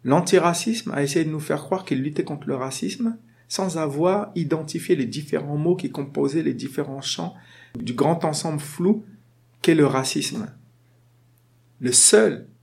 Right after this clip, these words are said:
qui est a priori identifié depuis mille neuf cent quarante-six, c'est celui qu'on appelle l'antisémitisme.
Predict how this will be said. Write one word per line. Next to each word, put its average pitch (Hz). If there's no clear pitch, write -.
qui 143
est -
a 123
priori 131
identifié 131
depuis 120
mille 123
neuf 131
cent 139
quarante-six, 127
c'est -
celui 151
qu'on 135
appelle 127
l'antisémitisme. 131